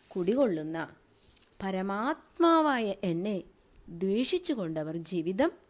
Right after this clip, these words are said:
നയിക്കുന്നു. ആധ്യാത്മിക മാർഗത്തിൽ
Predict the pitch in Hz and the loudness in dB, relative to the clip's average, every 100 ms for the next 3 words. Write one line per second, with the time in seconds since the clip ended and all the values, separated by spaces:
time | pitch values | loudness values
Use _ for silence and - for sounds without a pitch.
0 | _ - 185 170 - - - - - - | _ -6 -2 -2 -6 -16 -16 -18 -18 -20
1 | - - - - - - - _ _ 262 | -20 -20 -20 -20 -20 -20 -20 _ _ -4
2 | 240 240 - 285 302 339 339 339 277 190 | -2 0 2 2 2 2 2 2 2 0
3 | 170 202 - 160 139 | -2 -2 0 -2 -2